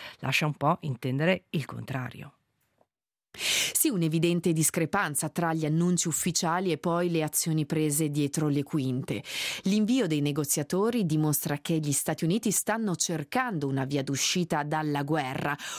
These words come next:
Speaker 2: o almeno dimostra l'interesse di portare avanti questi colloqui. Ieri Trump, rispondendo ai giornalisti sullo stato dei negoziati con l'Iran,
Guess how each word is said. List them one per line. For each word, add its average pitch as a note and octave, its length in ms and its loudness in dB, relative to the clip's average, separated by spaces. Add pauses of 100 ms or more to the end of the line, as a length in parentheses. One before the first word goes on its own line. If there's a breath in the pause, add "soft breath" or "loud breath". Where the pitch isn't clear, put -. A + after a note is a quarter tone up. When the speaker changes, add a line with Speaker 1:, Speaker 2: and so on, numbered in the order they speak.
(140 loud breath)
Speaker 2:
o C#4 160 2
almeno G3+ 520 2
dimostra E3+ 640 2
l'interesse F3+ 760 0
di D3 120 -2
portare D3 420 -2
avanti C#3+ 560 -2
questi - 500 -2
colloqui. C#3+ 680 -2 (440 loud breath)
Ieri G3+ 340 2
Trump, G#3+ 400 0
rispondendo E3 640 0
ai D#3 40 0
giornalisti D#3 680 0
sullo C#3+ 300 0
stato E3+ 340 -2
dei C#3+ 160 0
negoziati D3+ 540 0
con D#3+ 120 2
l'Iran, F#3 500 2